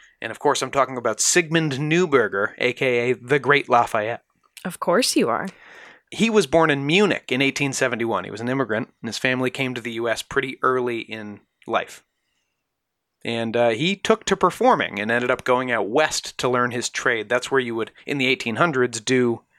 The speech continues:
Speaker 1: if you were any kind of a, kind of a mu-, a, a mu-, working musician, if you were a con man, or if you were a showman,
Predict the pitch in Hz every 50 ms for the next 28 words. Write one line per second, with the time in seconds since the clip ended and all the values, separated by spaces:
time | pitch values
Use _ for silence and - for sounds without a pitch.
0 | _ _ _ _ _ _ _ _ - _ _ _ _ _ _ _ _ _ _ _
1 | _ _ - 143 143 - 139 139 131 127 135 131 131 131 143 139 135 143 139 135
2 | 127 131 117 113 120 120 117 113 113 110 110 104 104 - _ _ _ _ _ _
3 | _ _ _ _ _ _ _ _ _ _ _ _ - - 139 127 120 110 113 -
4 | _ _ _ _ _ - - 131 127 123 123 120 - - 139 123 113 - - 107
5 | 110 107 98 98 - 110 113 131 135 139 - 135 131 127 123 123 123 113 135 185
6 | 180 - 185 180 180 185 170 - - 127 123 - - 120 117 113 117 113 107 107
7 | 104 101 101 - - 151 151 165 165 139 156 160 147 143 143 143 131 120 117 127
8 | 127 123 117 - 120 117 120 110 117 117 113 113 110 110 110 110 107 104 104 101
9 | - _ _ _ _ _ _ - - - - 151 156 147 120 - - 104 -